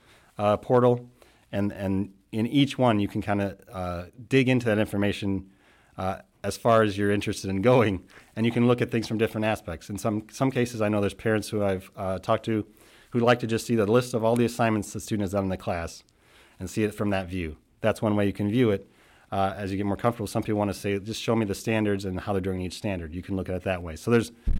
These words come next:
the, the system's robust, uh, and has lots of information, and then you as a parent can look at what, what's meaningful to you or what's the information I'm looking for, um, as, as you go through it. Uh, when you go on to, um, the district website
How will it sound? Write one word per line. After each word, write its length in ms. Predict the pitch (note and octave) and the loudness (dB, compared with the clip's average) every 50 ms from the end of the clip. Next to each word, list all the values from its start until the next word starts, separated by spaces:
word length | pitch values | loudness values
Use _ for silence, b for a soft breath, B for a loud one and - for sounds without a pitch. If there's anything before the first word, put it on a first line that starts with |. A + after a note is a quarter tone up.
| B B B B B | B B B B B
the, 160 | - A2+ G#2+ | 0 0 0
the 140 | A2 G#2+ G#2+ | 2 0 -2
system's 340 | - - C#3 - D3 B2 G#2 | -2 -2 -2 0 0 0 2
robust, 500 | A2 G2+ G2 A2 A2 A2 - - - - - - b b b b b b b | 2 4 6 4 4 4 2 -10 -16 -20 -20 -20 b b b b b b b
uh, 140 | G2+ G2 G2 | -2 -2 0
and 100 | G2 F#2 | 0 0
has 140 | F#2 G2+ F#2+ | -2 -2 2
lots 180 | G#2 G2+ G2 - | 4 2 2 2
of 60 | - | 0
information, 540 | G#2+ F#2+ F#2+ F#2+ G2 A2+ A#2+ - - C3+ C#3+ | -4 -2 0 0 2 0 0 0 -2 -4 -4
and 100 | - F#2+ | -2 -2
then 80 | G2+ G2+ | -2 -2
you 80 | G2+ | -2
as 80 | G2 F2 | -2 -2
a 80 | F#2 F2+ | -4 -6
parent 360 | - - B2+ B2 A2 G2 - | -2 0 2 2 2 0 -2
can 200 | - G2+ G2+ G2 | -4 -2 -2 0
look 160 | G2 G2 - | -2 -2 -4
at 100 | F#2+ G2 | -4 -4
what, 280 | G#2 A#2 A#2 A#2 A#2 - - _ _ _ _ - | 0 0 0 0 -2 -10 -20 _ _ _ _ -8
what's 280 | A2+ A2+ A2 - - | -4 -4 -4 -2 -2
meaningful 380 | A2+ A2+ A2 G#2+ G2 - G#2+ F#2+ | -2 0 0 -2 -2 -4 -6 -6
to 100 | - G#2 | -6 -4
you 140 | G2+ G2+ G2 | -2 0 0
or 60 | F#2 | 0
what's 180 | G2 F#2 - | 0 -2 -2
the 60 | - G#2+ | -4 -8
information 360 | G2 - G2 F#2 E2+ - F#2+ | -8 -6 -6 -8 -8 -8 -8
I'm 140 | F#2+ G2 G2 | -6 -4 -4
looking 240 | G2 F#2+ - F#2+ | -4 -4 -4 -6
for, 340 | E2+ - - F#2 F2 E2+ F2 b b b b b b b b b b b b - | -8 -6 -6 -6 -4 -4 -6 b b b b b b b b b b b b -10
um, 460 | F#2 F2 F2 E2+ E2+ E2+ F2 F2 - _ _ - | -6 -6 -4 -4 -4 -6 -8 -10 -14 _ _ -8
as, 180 | F#2+ F2+ F#2 F2 | -6 -6 -6 -6
as 220 | - F#2 F#2 E2 | -4 -6 -4 -4
you 80 | F#2+ F2+ | -4 -4
go 100 | F2+ F2 | -4 -4
through 260 | E2+ - - F2+ E2+ | -6 -6 -8 -8 -8
it. 140 | D#2+ D#2 - _ b b b b b b b b | -8 -10 -14 _ b b b b b b b b
Uh, 100 | G2 F#2+ | -6 -4
when 160 | F#2+ G2+ G2+ | -2 0 0
you 80 | G2+ G2 | 0 0
go 240 | F#2+ G#2+ G#2+ A2+ A#2+ | 2 2 4 4 4
on 300 | A#2 A2+ A2 A2 G#2+ A2 | 4 2 2 4 2 2
to, 480 | G#2+ - - A2 G#2+ G#2 G2+ G2 G2 - _ b b b b b b b b | 0 -2 -2 -2 0 0 0 -2 -4 -6 _ b b b b b b b b
um, 520 | - G2 F#2+ F#2+ F#2 F2+ F2+ F2+ F2 E2+ - b b b b b b _ _ _ _ _ - | -6 -4 -2 0 0 0 -2 -4 -6 -10 -12 b b b b b b _ _ _ _ _ -10
the 100 | - G#2 | -8 -4
district 280 | G#2 A#2+ A#2+ - G2+ F#2 | -4 -2 -2 -2 -2 2
website 560 | G2+ G#2+ A#2 A#2 - B2+ B2+ C3+ C3+ - - | 2 0 0 0 0 0 0 0 -2 -6 -16